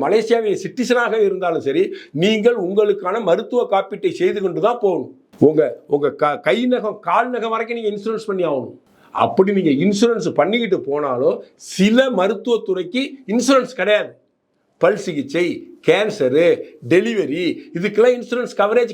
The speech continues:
கிடைக்காது. இதுக்கெல்லாம் நீ தனியா தான் செலவு பண்ணணும். அந்த நிலையில தான் சிங்கப்பூர் மருத்துவத்துறை இருக்குது. கரெக்டுங்களா? ஆனா இந்தியாவுல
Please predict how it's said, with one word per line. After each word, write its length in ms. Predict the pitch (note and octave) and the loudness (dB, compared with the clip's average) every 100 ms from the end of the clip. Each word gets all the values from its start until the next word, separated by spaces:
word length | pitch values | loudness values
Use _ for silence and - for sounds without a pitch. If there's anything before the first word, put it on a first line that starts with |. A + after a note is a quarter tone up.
| G#3 | -2
கிடைக்காது. 420 | G#3+ A3 G#3+ C3+ - _ - | 0 0 0 -2 -12 _ -12
இதுக்கெல்லாம் 300 | E3+ F#3+ A#3+ A#3+ | -6 0 0 2
நீ 40 | A3 | 0
தனியா 220 | A3 A#3+ A#3+ | 2 0 -2
தான் 120 | - | -4
செலவு 220 | G#3+ G#3+ G3+ | -4 -2 -2
பண்ணணும். 280 | F3+ C#3+ - - C#3+ | -2 -2 -4 -2 -2
அந்த 140 | G3 A3+ | 2 0
நிலையில 300 | A3 B3 A#3+ A#3 | 2 2 2 -4
தான் 140 | B3+ G#4+ G3+ | -6 -8 -14
சிங்கப்பூர் 440 | F#3 A3+ A#3+ A3 F#3+ | -8 -4 0 0 0
மருத்துவத்துறை 480 | G3 G#3 A3 G#3 F3+ | -2 0 0 2 2
இருக்குது. 300 | F3+ F3 C#3+ A#2 - - _ _ - | 0 -2 -2 -4 -10 -20 _ _ 0
கரெக்டுங்களா? 400 | - G#3+ G3 C3 - - - - - - - _ - - - _ | 2 2 2 -2 -10 -16 -20 -20 -20 -20 -20 _ -20 -20 -20 _
ஆனா 180 | E3 D#3+ E3 | 0 2 2
இந்தியாவுல 440 | G3+ A#3 A#3+ A#3+ | 0 4 2 2